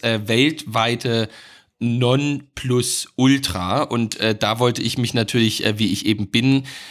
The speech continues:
ein bisschen provokativ entgegenstellen und sagen, ähm, also,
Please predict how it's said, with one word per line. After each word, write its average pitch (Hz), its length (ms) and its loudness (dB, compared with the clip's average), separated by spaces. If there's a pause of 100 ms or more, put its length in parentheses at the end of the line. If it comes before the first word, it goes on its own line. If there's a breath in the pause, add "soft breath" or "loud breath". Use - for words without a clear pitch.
(120 loud breath)
ein 107 140 -2
bisschen 107 240 -2
provokativ 120 720 0
entgegenstellen 117 720 2
und 113 100 -2
sagen, 117 460 0
ähm, 113 240 2
also, 110 580 2